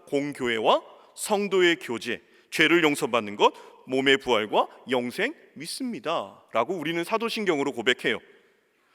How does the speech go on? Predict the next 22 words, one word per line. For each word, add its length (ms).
여기서 320
말하는 500
거룩한 680
공교회, 680
The 160
Holy 340
Catholic 380
Church라고 680
말하는 420
이 280
Holy 320
Catholic 460
Church, 300
공교회가 540
무엇인가? 680
카톨릭 360
처치는요, 600
이 100
천주교를 680
말하는 320
게 60
아닙니다. 360